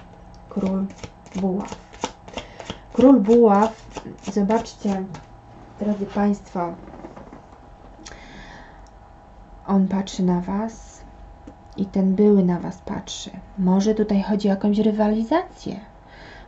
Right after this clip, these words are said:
Może jakiś dwóch panów będzie tutaj o was się bić, a wy macie kołowrotek w głowie, mieszane uczucia i nie wiecie, co zrobić, tak? No bo z tym niby długo byliście,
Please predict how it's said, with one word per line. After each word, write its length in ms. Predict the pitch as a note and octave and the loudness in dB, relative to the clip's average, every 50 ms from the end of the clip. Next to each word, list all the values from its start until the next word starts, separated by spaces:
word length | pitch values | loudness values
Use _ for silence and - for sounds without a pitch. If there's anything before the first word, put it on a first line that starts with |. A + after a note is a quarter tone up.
| - | -2
Może 240 | G#3 G#3 G#3 G#3 A3 | 0 2 2 2 4
jakiś 300 | A3 A3 A3 A3 A3+ A3 | 2 2 2 0 -2 -2
dwóch 220 | G#3+ G#3+ G#3+ G#3+ A3 | -2 0 0 0 0
panów 360 | - G3+ G3 G3 G3 G3 F#3+ | 0 0 2 2 2 2 0
będzie 280 | F#3+ F3 E3+ F3+ - | -2 -2 -2 -4 -6
tutaj 380 | F3 - D#3+ - - E3 D#3+ F3 | -6 -8 -8 -8 -6 -4 -4 -4
o 60 | - | -4
was 260 | F#3+ F#3+ F3+ F3+ - | -2 -4 -4 -6 -6
się 160 | - - G3+ F#3 | -6 -2 -2 -2
bić, 520 | F3+ F#3 F3+ F#3 G#3+ - - - - - - - - - - - - - - - | 0 0 0 0 -2 -4 -8 -16 -16 -18 -20 -20 -20 -20 -20 -20 -20 -16 -8 -4
a 100 | A#3 G3 | -2 0
wy 180 | G3+ G#3+ A3 | 2 2 4
macie 300 | G#3+ G#3+ G#3 G#3 - A3+ | 4 4 2 2 0 -2
kołowrotek 600 | A3 - A3 G#3 G#3 G3+ G#3 G#3 G3+ G3+ G3+ F#3+ | 0 2 4 4 4 4 2 0 0 2 0 2
w 160 | G3+ F#3+ F#3+ | 0 0 -2
głowie, 560 | G3 - F3+ F3+ F3 F3 E3+ E3 E3 E3+ G3 G3 - - | 0 2 2 2 2 0 -2 -2 -2 -2 -4 -6 -2 2
mieszane 500 | G3+ G3 G3+ G3 - A3 G#3 G#3 G3+ G3+ | 4 4 4 4 2 2 2 4 4 4
uczucia 600 | F#3+ F#3 F#3 - F3+ F3+ - - E3 - - - - - - - - - - - - - - - - - - - - - | 2 0 -2 -4 -6 -4 -4 -6 -6 -6 -6 -8 -10 -14 -18 -20 -20 -20 -20 -20 -20 -20 -20 -20 -20 -20 -20 -20 -16 -10
i 60 | - A3 | -6 -2
nie 200 | A#3 B3 B3 B3 | -2 0 0 0
wiecie, 240 | B3 A#3 - - | -2 -4 -6 -8
co 160 | - - A#3 A#3 | -8 -8 -6 -2
zrobić, 500 | A#3 A3+ A3 - - G#3 G3+ - - - | 0 0 0 0 -2 -6 -10 -14 -14 -12
tak? 340 | - - - - A3+ A3+ - - - - - - - - - - - - - - - - - - - - - - - - - - | -8 -6 -6 -6 -6 -8 -12 -16 -20 -20 -20 -20 -20 -20 -20 -20 -20 -20 -20 -20 -20 -20 -20 -20 -20 -20 -20 -20 -20 -20 -14 -8
No 80 | G#3 G3 | -6 -4
bo 120 | G3+ A3 | -2 -4
z 80 | A3 - | -4 -2
tym 200 | - A#3 A#3 A3+ | 0 2 4 4
niby 260 | A3+ A3+ G#3 G#3+ G#3+ | 4 4 4 4 4
długo 280 | G3+ G#3+ G#3+ G#3 G#3+ G#3 | 4 4 2 2 2 2
byliście, 800 | G3 G3+ G3+ F#3+ F#3 F#3 F3+ - - - - F#3 F3+ F3+ F#3 | 4 4 4 4 2 0 -2 -6 -10 -8 -6 -4 -4 -4 -6